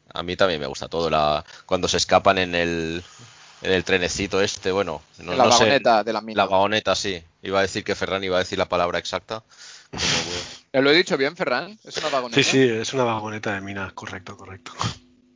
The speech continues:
Speaker 1: Pues soy, soy muy de, de indie y soy, soy muy de las tres películas existentes de indie y soy muy de la dos.
Speaker 3: A ver, yo lo tengo que decir, hay cuatro películas, ya lo sabéis, pero bueno.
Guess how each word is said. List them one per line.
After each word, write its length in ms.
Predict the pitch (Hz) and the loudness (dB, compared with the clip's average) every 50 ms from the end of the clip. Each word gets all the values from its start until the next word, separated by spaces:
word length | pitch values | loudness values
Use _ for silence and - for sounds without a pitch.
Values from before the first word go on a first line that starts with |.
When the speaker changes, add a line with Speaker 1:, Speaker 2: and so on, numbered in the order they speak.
| _ _ _ _ _ _ _ | _ _ _ _ _ _ _
Speaker 1:
Pues 280 | - 78 73 69 67 - | -16 -14 -14 -12 -10 -8
soy, 360 | - - - - - - 107 - | -6 -6 -6 -6 -6 -8 -6 -4
soy 180 | - - 120 | -4 -4 -4
muy 180 | 95 87 87 85 | -4 -4 -6 -4
de, 400 | 82 80 78 78 73 71 73 82 92 - | -2 -2 -2 -2 -4 -6 -8 -12 -16 -18
de 200 | - 85 - 90 | -14 -8 -4 -2
indie 520 | 101 113 123 131 135 147 151 156 151 - - - | -2 -2 -2 -4 -4 -4 -4 -6 -8 -12 -16 -20
y 160 | 95 - 95 | -16 -12 -10
soy, 360 | - - 101 95 90 - - _ - 69 73 | -8 -6 -4 -6 -6 -6 -8 _ -16 -12 -6
soy 200 | - - 135 139 | -2 -2 0 2
muy 160 | 151 147 143 | 2 2 4
de 180 | 135 113 107 | 6 6 6
las 160 | 101 92 90 - | 6 6 2 0
tres 440 | - 113 117 113 - - - - - _ _ | 0 2 2 2 0 -2 -8 -10 -14 _ _
películas 500 | - 104 101 101 101 101 101 101 95 - | -4 -2 -2 -4 -4 -2 -2 -2 -2 -2
existentes 640 | 92 - - 101 90 - - 98 95 87 98 90 87 | -8 -8 -8 -8 -8 -8 -8 -6 -4 -2 -2 -2 0
de 120 | 92 90 | 0 -2
indie 400 | 104 117 123 123 135 143 147 - _ - - - - _ _ _ _ _ _ _ _ | -2 -4 -4 -4 -4 -6 -6 -8 _ -20 -20 -20 -20 _ _ _ _ _ _ _ _
y 140 | - - 95 | -10 -8 -6
soy 160 | - 107 95 | -4 -4 -4
muy 140 | 92 95 95 | -2 0 0
de 100 | 87 80 | 0 0
la 100 | 71 67 | 0 -2
dos. 320 | 67 67 65 - - - _ _ _ _ _ _ _ _ _ _ _ _ - | -4 -6 -8 -10 -12 -14 _ _ _ _ _ _ _ _ _ _ _ _ 0
Speaker 3:
A 100 | - 127 | 2 4
ver, 180 | 135 135 123 | 6 4 4
yo 120 | 113 123 127 | 2 0 2
lo 120 | 131 143 | 2 4
tengo 220 | 139 156 143 139 127 | 6 6 6 6 4
que 80 | 127 113 | 2 0
decir, 400 | 107 - - 127 120 110 110 - | 0 0 0 -2 -2 -2 -4 -4
hay 140 | - 120 117 | -4 -4 -2
cuatro 320 | - 127 131 123 117 120 110 | 2 2 2 2 2 -2 -4
películas, 520 | 113 117 123 113 - 113 101 95 90 - | -4 -2 -4 -4 -4 -6 -8 -8 -6 -6
ya 100 | 104 101 | -8 -8
lo 80 | 98 101 | -8 -8
sabéis, 420 | - - 101 107 110 101 92 - | -8 -4 0 0 0 0 0 -4
pero 220 | - - 87 87 | -12 -12 -10 -8
bueno. 320 | 95 101 98 90 85 - | -8 -8 -8 -10 -12 -18